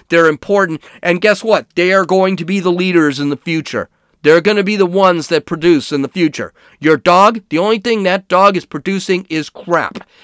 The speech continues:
And I don't wanna hear that dogs are easier than children.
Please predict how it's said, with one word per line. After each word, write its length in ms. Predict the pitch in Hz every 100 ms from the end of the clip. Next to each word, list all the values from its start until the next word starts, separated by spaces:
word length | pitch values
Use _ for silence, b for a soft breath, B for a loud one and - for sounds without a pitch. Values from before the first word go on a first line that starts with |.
| b
And 140 | 180
I 100 | 233
don't 160 | 269 320
wanna 220 | 320 294
hear 560 | 226 - 277 233 110 - _ _ _ _
that 260 | 185 180 -
dogs 440 | 208 214 220 185
are 180 | 180 170
easier 600 | 214 226 208 151 143 101 _ _ _ _
than 200 | 156 165
children. 480 | - 170 139 95